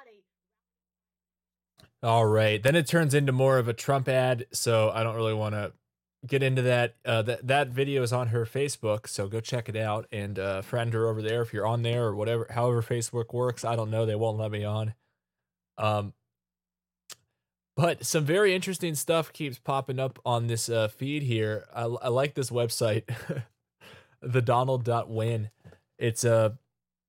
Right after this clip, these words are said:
Speaker 2: it is the gift that keeps on giving here. They are working hard.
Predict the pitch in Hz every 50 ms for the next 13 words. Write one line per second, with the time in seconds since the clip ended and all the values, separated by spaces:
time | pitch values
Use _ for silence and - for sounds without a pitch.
0 | _ _ _ _ _ _ _ _ _ _ _ _ _ _ _ _ _ _ _ _
1 | _ _ _ _ _ _ _ _ _ _ _ _ _ _ _ _ _ _ _ _
2 | _ _ _ _ _ _ _ _ _ _ _ _ _ _ _ _ _ _ _ _
3 | _ _ _ _ _ _ _ - 139 123 117 - - - 131 120 120 120 120 117
4 | 117 110 107 - - - - - - - _ _ _ _ _ _ _ _ _ _
5 | - 123 120 107 113 131 147 - - 123 113 - - 139 139 127 - 139 131 123
6 | 117 104 120 120 117 110 107 110 - 104 104 101 101 107 - - 113 113 117 113
7 | 107 113 113 110 - 117 107 110 110 107 104 98 98